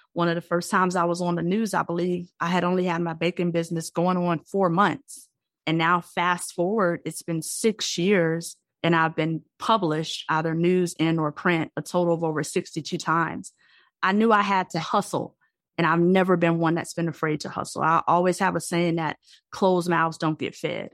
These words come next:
We're in a day and age now where people only want to post and that's it. It's like, "Okay, I made a post on social media." That's their only one form of advertising. Then it will move slow. I was opposite. If there was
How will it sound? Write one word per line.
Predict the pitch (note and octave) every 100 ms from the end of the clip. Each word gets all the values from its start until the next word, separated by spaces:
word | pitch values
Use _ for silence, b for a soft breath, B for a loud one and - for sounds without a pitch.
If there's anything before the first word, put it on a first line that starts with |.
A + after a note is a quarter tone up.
| _ _ _
We're | F3 F#3
in | F#3+
a |
day | F3+ F3+
and | F3+
age | F3 E3+
now | D#3+ F3
where | E3
people | D#3+ G3 - -
only | E3+ F3+
want | F3 E3
to |
post | E3 - F#3 F#3+ - - -
and | E3 D#3 D#3+ - _ _ D#3+
that's | F3 E3+
it. | D3+ - -
It's | D3+
like, | D3+ E3+
"Okay, | F3+ F#3
I | F3
made | F3
a | E3+
post | - G3 -
on | F3
social | D#3+ F3 E3+ -
media." | E3+ D#3+ D3
That's | D#3 E3 -
their | - D#3 - -
only | G#3 G#3+ G#3 G3+
one | F3 F#3 F3+ F3
form | - F3 D#3+
of | D#3 D#3
advertising. | D3+ - - - - - - _ _ _ -
Then | D#3+ F3
it | D#3+
will | E3+ F#3+
move | E3 -
slow. | - - - - _ _ _ -
I | E3
was | E3+ -
opposite. | F3 F#3 E3+ - - _ _ -
If | D#3+
there | - F#3
was | F#3+ F3 E3+ E3